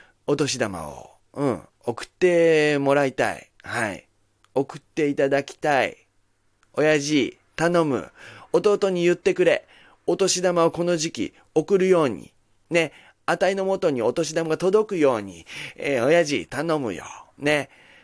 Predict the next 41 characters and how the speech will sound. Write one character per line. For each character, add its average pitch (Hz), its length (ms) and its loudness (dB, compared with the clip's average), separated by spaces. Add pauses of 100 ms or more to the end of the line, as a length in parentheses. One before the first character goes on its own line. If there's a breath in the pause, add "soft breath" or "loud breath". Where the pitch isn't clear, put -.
(320 soft breath)
こ 208 160 2
れ、 226 640 6
ち 220 160 0
ょ 247 60 6
っ - 20 2
と 170 260 4
頼 190 540 2
ま 214 500 0
れ 226 140 2
ね 240 220 0
え - 20 2
っ 135 40 0
て 131 180 -2
な 123 180 2
る 120 120 2
と、 85 380 -4
あ 92 80 -6
の、 92 680 -2
親 151 280 4
父 202 200 -4
に 233 160 -2
対 240 240 2
し - 60 -6
て 151 120 -2
も 117 160 -2
ち 135 120 -2
ょ 127 40 0
っ - 20 -4
と 107 140 -4
不 - 140 -8
信 127 320 -2
感 76 120 -6 (460)
な 147 320 0
っ - 40 2
て 110 120 -4
く 98 120 -6
る 90 120 -4
か 67 120 -12
ら。 - 180 -18 (260)
う 170 100 2
ん。 104 140 -2